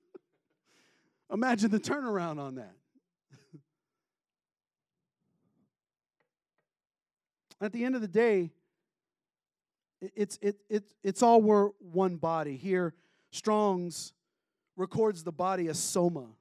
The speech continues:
right? And the Greek root, a-, at least depending on how you're using it, is sko or ska, which means to cover.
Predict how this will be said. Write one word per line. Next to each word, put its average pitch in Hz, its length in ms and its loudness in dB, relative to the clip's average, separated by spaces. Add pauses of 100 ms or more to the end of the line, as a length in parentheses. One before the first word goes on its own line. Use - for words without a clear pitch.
(220)
right? 151 280 -10 (800)
And 190 160 -6
the 180 80 -8
Greek 196 380 -2
root, 170 640 -4 (460)
a-, 220 180 -16
at 233 100 -6
least 247 200 -8
depending 247 360 -6
on 214 100 -8
how 214 140 -6
you're 196 160 -6
using 175 500 -6
it, 139 180 -12 (260)
is 180 160 -8
sko 220 360 -2
or 190 160 -2
ska, 196 460 -6
which 165 240 -14
means 160 300 -8
to 143 120 -18
cover. 127 400 -18